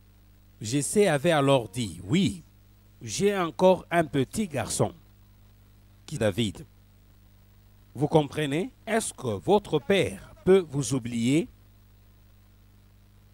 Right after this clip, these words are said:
C'est comme ça que David était traité. Si c'était vous, vous alliez vous fâcher et avoir l'amertume. Mais quand David était venu, il n'était pas surpris parce qu'il était habitué.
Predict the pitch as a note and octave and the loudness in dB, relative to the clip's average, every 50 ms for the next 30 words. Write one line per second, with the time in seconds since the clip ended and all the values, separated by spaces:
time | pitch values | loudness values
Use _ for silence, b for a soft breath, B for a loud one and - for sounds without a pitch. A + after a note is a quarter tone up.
0 | - - - E3+ D#3+ - E3 D#3 D#3 C#3 - G#3 G#3 - D#3+ C#3+ A#2+ C3 B2+ A#2 | -14 -8 -4 -4 -4 -2 -2 -2 -2 -2 -2 -2 -2 0 0 0 2 2 2 2
1 | C#3+ C#3+ B2+ B2+ A2+ - C3+ A#2+ - - A2+ G2+ - F3+ F#3 E3 - - - - | 2 2 2 0 -2 0 -2 -2 -2 -4 -6 -2 2 4 4 4 4 0 -10 -20
2 | - - - - - - - - - - - - - - - - - - - - | -20 -20 -20 -20 -20 -20 -20 -20 -20 -20 -20 -20 -20 -20 -20 -20 -14 -10 -6 -2
3 | G#3+ G3 C#3+ E3+ D#3 C#3+ - - D#3 C#3 A2 D#3+ G#3+ G3+ C3+ G#2 G#2 A#2 G#2 C#3+ | -2 0 2 2 0 0 0 2 0 2 2 4 4 4 4 4 0 -2 -2 -2
4 | C#3 B2+ B2+ C#3 C#3+ C#3 A2+ B2 A2+ - - B2+ C3+ - - G#3+ G#3+ D#3 A#2 G#2+ | -2 -2 0 2 2 2 2 2 -2 -2 -2 -2 -2 -2 0 0 0 0 -2 -2
5 | G#2+ B2+ C3 B2 A2 G#2 C3+ C#3 A#2+ A2+ A2+ A2 G#2 G2+ G2+ F#2+ - - - G#3 | -4 -4 -2 -2 0 2 2 0 0 0 -2 -4 -4 -4 -4 -6 -6 0 2 4
6 | A3 C3+ - - - - _ _ _ _ _ - - _ - C#3 C#3 - - - | 4 4 2 -2 -14 -20 _ _ _ _ _ -20 -20 _ -8 -6 -6 -6 -2 -2
7 | C3+ C3 B2 A2 B2 A#2+ G#2+ - G3+ G#3 F3 D3+ C3+ - D#3 C#3+ - B2+ A#2 B2 | -2 0 2 2 2 2 2 2 0 0 0 0 0 0 0 0 2 2 2 4
8 | D3 D3 A#2+ - - - - - - _ - - - - - - - - C#3+ C#3 | 4 2 2 0 -6 -16 -20 -20 -20 _ -20 -20 -20 -20 -20 -10 -2 0 2 2
9 | C3 B2+ - C3 B2+ - - B2+ A2+ - - A#2 G2+ - - - G#3 G3 - - | 2 2 0 0 -2 0 2 0 0 2 0 -2 -2 -2 -2 -2 -2 -2 -2 -2
10 | - C3+ B2 - - - C3+ B2 A2+ A2 - C#3 B2 A2 A2+ G#2+ - - A2+ A#2+ | -4 -4 -4 -4 -4 -4 -4 -2 -2 -2 0 -2 -2 0 0 -2 -2 0 2 2
11 | D#3 D#3+ - | 4 2 2